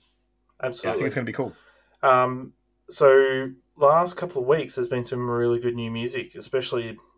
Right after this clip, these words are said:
Speaker 1: the Friday just gone. So do you wanna kick us off with the album that you were most looking forward to?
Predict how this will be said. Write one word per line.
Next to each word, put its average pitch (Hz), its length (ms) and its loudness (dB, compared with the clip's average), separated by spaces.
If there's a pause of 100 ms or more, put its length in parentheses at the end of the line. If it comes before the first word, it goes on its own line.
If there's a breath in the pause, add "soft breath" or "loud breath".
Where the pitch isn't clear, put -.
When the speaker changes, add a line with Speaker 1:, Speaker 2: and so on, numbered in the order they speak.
(140)
Speaker 1:
the 117 260 -4 (160)
Friday 123 480 2
just 117 220 -6
gone. 120 360 0
So 123 200 -4
do 123 60 -6
you 123 60 -2
wanna 127 140 -2
kick 123 240 -10
us 120 140 -6
off 117 220 -4
with 120 280 -6 (300)
the 120 120 0
album 117 360 2
that 107 160 -4
you 123 160 -6
were 135 80 -2
most 135 260 -2
looking 139 200 -8
forward 135 240 -2
to? 190 220 -2